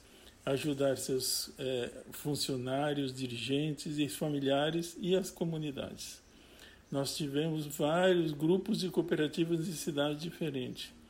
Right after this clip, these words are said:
que imediatamente se reuniram e formaram grupos para, é, buscar apoio na comunidade para ajudar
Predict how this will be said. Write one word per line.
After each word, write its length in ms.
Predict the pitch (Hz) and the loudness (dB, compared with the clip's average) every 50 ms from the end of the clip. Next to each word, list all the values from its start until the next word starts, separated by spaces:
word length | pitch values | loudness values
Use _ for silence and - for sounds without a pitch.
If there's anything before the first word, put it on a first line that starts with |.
| - - - - - - - - - - | -20 -20 -20 -20 -20 -20 -20 -20 -18 -4
que 100 | - 151 | -2 0
imediatamente 920 | 156 165 170 165 160 156 151 147 - 180 147 139 139 143 151 160 160 - | 2 4 4 4 4 2 2 2 2 0 0 2 2 2 0 0 -2 -2
se 200 | - - 175 156 | 2 4 4 6
reuniram 720 | 151 151 143 143 139 139 139 147 165 175 170 180 180 190 180 - - - - - - - - - - - - | 6 6 4 4 2 2 2 2 4 4 4 4 4 2 0 -4 -12 -20 -20 -18 -18 -18 -18 -18 -18 -8 -4
e 220 | 160 160 175 180 | -2 0 0 0
formaram 640 | 180 - - 175 160 151 151 151 151 151 147 151 151 | -2 2 4 4 4 4 4 2 2 2 2 0 -2
grupos 760 | 143 143 156 175 196 190 - - 190 185 - - - - - - - - - - - - - | 0 2 4 4 4 4 2 -2 -4 -2 -2 -4 -6 -8 -10 -14 -16 -18 -20 -20 -20 -4 0
para, 440 | 156 151 156 160 156 156 156 - - - - - - - - - - - - - - | 2 4 4 4 2 0 -2 -2 -6 -14 -20 -20 -20 -20 -20 -20 -20 -20 -20 -18 -8
é, 340 | - 151 151 151 147 147 151 | -2 0 2 4 4 2 2
buscar 760 | 143 135 147 196 208 - - - - - - 135 135 135 - - - - - - - - - | 0 0 2 2 4 4 2 0 0 0 0 0 -2 -4 -8 -12 -18 -20 -20 -20 -20 -8 -4
apoio 640 | 151 135 135 - - - 151 156 170 180 180 175 170 | -4 -4 -4 -4 -2 0 4 6 6 6 8 6 4
na 160 | 165 160 156 | 4 2 0
comunidade 960 | 147 - 175 156 151 151 147 143 139 131 127 131 151 170 170 160 165 233 233 220 - - - - - - | -2 -2 -2 -2 0 0 -2 -2 -4 -6 -8 -8 -10 -10 -10 -6 -6 -6 -6 -6 -10 -16 -20 -20 -12 -4
para 320 | - 147 151 156 170 196 - - - - - - - - - | 0 0 2 4 2 2 2 -4 -12 -18 -20 -20 -20 -6 0
ajudar 720 | 156 160 170 156 180 175 165 - 147 147 151 156 156 156 | 0 2 4 4 4 4 4 6 4 6 6 4 2 -2